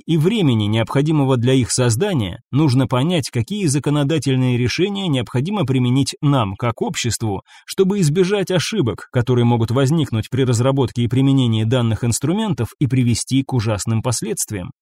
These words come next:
Приведённые ранее примеры являются лишь частью целого множества этических вопросов, которые необходимо решить уже сейчас, на ранних стадиях развития робототехники, как в политической сфере, так и в сфере гражданского общества.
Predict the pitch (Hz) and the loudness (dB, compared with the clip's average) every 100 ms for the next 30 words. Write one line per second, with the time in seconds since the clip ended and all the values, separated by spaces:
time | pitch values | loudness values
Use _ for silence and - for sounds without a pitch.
0 | _ _ _ - 147 151 147 139 127 123 | _ _ _ 0 2 2 2 2 2 0
1 | 123 123 110 110 104 143 190 233 214 165 | 2 0 0 -4 -2 -2 -2 -2 -2 -2
2 | 87 104 185 240 202 - 180 160 - - | -2 -2 -2 -4 -6 -4 -2 -2 -4 -6
3 | 202 190 - 160 - 190 170 156 135 139 | -4 -4 -4 -4 -2 -2 -2 0 0 0
4 | 185 156 - 143 135 117 160 117 - 113 | -2 -4 -2 -2 -2 -2 -6 -6 -4 -6
5 | 117 110 156 185 110 95 104 - 123 120 | -2 -2 -2 -4 -4 -8 -8 -4 -2 0
6 | 113 - 110 135 143 120 107 135 - 135 | -2 -4 -2 -2 0 -2 -2 -6 -4 -4
7 | 117 117 131 - 180 131 - - - 117 | -4 -4 -6 -4 -4 -4 -8 -14 -6 0
8 | 127 113 135 151 120 - 127 131 127 110 | 2 2 2 2 0 -2 -2 2 2 0
9 | 110 101 123 123 117 113 107 113 104 160 | 0 0 0 0 0 0 0 -2 0 -2
10 | - 101 92 98 - - - 147 - 151 | -2 -4 -4 -8 -10 -14 -4 -4 -2 0
11 | 127 113 139 160 - 180 - 202 196 185 | 0 0 -2 -4 -2 -4 -2 -2 0 0
12 | - _ 143 180 190 - - 139 156 123 | 0 _ -4 -2 -2 -4 -2 0 0 0
13 | 107 107 104 - 117 117 170 170 - 98 | 0 0 -4 -2 -4 -2 -2 -2 -4 -8
14 | 90 | -10